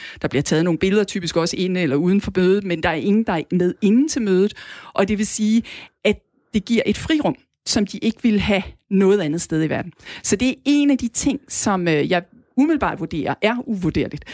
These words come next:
ved F N. At der så, øh, er begrænset, hvad der måske kommer ud af det i mange tilfælde, og rigtig meget alligevel er i hårdknude, og tingene foregår langsomt, det er der ingen tvivl om. Men, men i forhold til, hvordan tingene reelt fungerer, så er det her helt centralt. At der er mennesker, der mødes som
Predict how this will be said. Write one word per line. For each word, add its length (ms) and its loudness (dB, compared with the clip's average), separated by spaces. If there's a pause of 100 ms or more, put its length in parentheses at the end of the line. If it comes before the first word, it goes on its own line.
(160)
ved 260 4
F 80 -4
N. 260 -4
At 120 2
der 80 0
så, 260 2
øh, 80 4
er 280 0
begrænset, 360 -4
hvad 80 -2
der 80 -8
måske 280 -10
kommer 200 -4
ud 140 4
af 180 0
det 80 -6
i 140 -2
mange 240 2
tilfælde, 480 0
og 180 -2
rigtig 220 -2
meget 260 2
alligevel 320 2
er 60 6
i 60 0
hårdknude, 800 2
og 140 -4 (500)
tingene 260 2
foregår 340 0
langsomt, 420 0
det 40 0
er 40 2
der 60 2
ingen 140 0
tvivl 260 0
om. 200 0
Men, 400 2
men 120 4
i 40 4
forhold 280 2
til, 100 -4
hvordan 540 0
tingene 360 0
reelt 420 -2
fungerer, 440 -2 (440)
så 200 2
er 40 2
det 140 0
her 120 2
helt 240 0
centralt. 440 -6 (200)
At 140 0
der 80 4
er 100 2
mennesker, 500 2
der 100 2
mødes 560 2 (280)
som 540 0